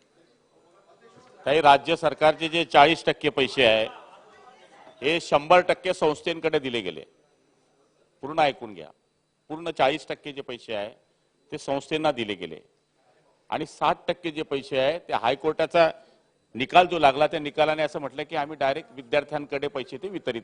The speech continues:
करा. हे आपण जे सांगतायत, ते सत्य आहे की दोन वर्ष पैसे दिले गेले आणि ते काही कोणी टाळू शकत नाही, त्याच्यामध्ये राजकारण करण्याचा विषय नाही. पण संस्था, ताई, ताई, पूर्ण ऐका. आता तुमचं मी ऐकलं, माझं पण ऐका भाऊ म्हणून.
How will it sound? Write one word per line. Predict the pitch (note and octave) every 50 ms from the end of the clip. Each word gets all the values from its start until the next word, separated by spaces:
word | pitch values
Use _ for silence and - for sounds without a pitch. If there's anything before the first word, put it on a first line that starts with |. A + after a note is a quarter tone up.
| - -
करा. | F#2+ D#2+ D2+ - - _ _ _ _ _ _ _ _ _ _ _ _ _
हे | C3 D#3
आपण | F#3 F3 - - G3 F#3
जे | F3+ F#3+ F#3
सांगतायत, | - D#3+ D3+ D3 - F3 F3+
ते | F3+ - - -
सत्य | - - F#3+ F3 - - -
आहे | G3
की | F#3 - G3 F3+
दोन | D#3 F#3 F#3 F3
वर्ष | F3+ F3 D#3 - F#3+
पैसे | F3 - F3 D#3 F3 E3+
दिले | D#3 E3+ E3+ F3
गेले | E3 E3 E3+ F3
आणि | F3 E3 E3
ते | F3
काही | E3+ F3 E3+
कोणी | E3+ E3+ F3+
टाळू | E3 D#3+ D#3+ E3 F3 D#3+
शकत | E3 C#3+ E3 D#3 -
नाही, | D3 C3+ B2 - _ _ _ _ _ _ _ _ _ -
त्याच्यामध्ये | C3 C3+ E3 E3+ F3+ F3 F3 E3+
राजकारण | E3+ E3 - - F3+ F3
करण्याचा | F3 E3+ E3+ E3+ F3 E3+ F3
विषय | E3 E3 D#3 F3
नाही. | E3 E3+
पण | F3+ G3 E3+ -
संस्था, | D3+ D3+ D3+ D3 - G3 D3+ - - - - - - -
ताई, | D3 D#3 F#3+
ताई, | G3 - G3+ G#3+
पूर्ण | G3 - F#3 F#3+ G3
ऐका. | G#3 G3+ F#3+ F3 - F3+
आता | E3 - F3
तुमचं | - F3+ F3 E3 - F#3
मी | F3+ F3+
ऐकलं, | F3 E3+ - F3+ F3+
माझं | E3+ E3 D#3 D3+
पण | D3 D#3 D#3
ऐका | D#3 D3+ D3 D3+
भाऊ | D3 C3 A#2 A#2
म्हणून. | A#2 A#2 A#2 A#2